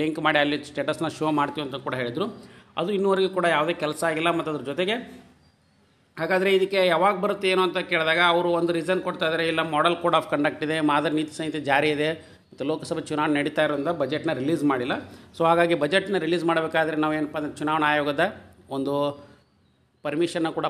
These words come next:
ಪಡ್ಕೋಬೇಕು ಅಂತಲೂ ಕೂಡ ತಿಳಿಸ್ತಾ ಇದ್ದಾರೆ. So ಹಾಗಾಗಿ ಇದ್ರ ಬಗ್ಗೆ ನಿಮ್ಮ ಅನಿಸಿಕೆ ಏನು ಅಂತಲೂ ಕೂಡ ನೀವು ಕಾಮೆಂಟ್ ಬಾಕ್ಸಲ್ಲಿ ಕಾಮೆಂಟ್ ಮಾಡಬೇಕು. ಮತ್ತು ಅದ್ರ ಜೊತೆಗೆ ವಿದ್ಯಾರ್ಥಿಗಳು already ಈಗ ಕಾರ್ಮಿಕ ಕಲ್ಯಾಣ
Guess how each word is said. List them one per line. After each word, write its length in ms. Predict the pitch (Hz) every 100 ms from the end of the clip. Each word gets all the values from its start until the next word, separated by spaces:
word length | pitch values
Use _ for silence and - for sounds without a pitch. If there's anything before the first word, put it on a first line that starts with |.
| -
ಪಡ್ಕೋಬೇಕು 500 | 139 180 170 170 160
ಅಂತಲೂ 260 | 151 151 147 156
ಕೂಡ 100 | 147 147
ತಿಳಿಸ್ತಾ 300 | 143 131 135
ಇದ್ದಾರೆ. 160 | 139 160 160
So 60 | 147
ಹಾಗಾಗಿ 260 | 151 156 151 151
ಇದ್ರ 120 | 170
ಬಗ್ಗೆ 180 | 170 175 165
ನಿಮ್ಮ 120 | 160 151
ಅನಿಸಿಕೆ 320 | 156 175 156 156
ಏನು 140 | 151
ಅಂತಲೂ 240 | 143 147 143
ಕೂಡ 80 | 139 135
ನೀವು 100 | 135 135
ಕಾಮೆಂಟ್ 240 | 139 143
ಬಾಕ್ಸಲ್ಲಿ 260 | 143 151 -
ಕಾಮೆಂಟ್ 240 | 135 139 139
ಮಾಡಬೇಕು. 340 | 127 113 185 208 - - - 175
ಮತ್ತು 120 | 185
ಅದ್ರ 100 | 170 135
ಜೊತೆಗೆ 240 | 147 185 196 156
ವಿದ್ಯಾರ್ಥಿಗಳು 400 | 175 175 185 147
already 240 | 151 170 165
ಈಗ 40 | 185 214 - - _ 147
ಕಾರ್ಮಿಕ 320 | 160 190 190 185 185 - - - -
ಕಲ್ಯಾಣ 220 | 156 165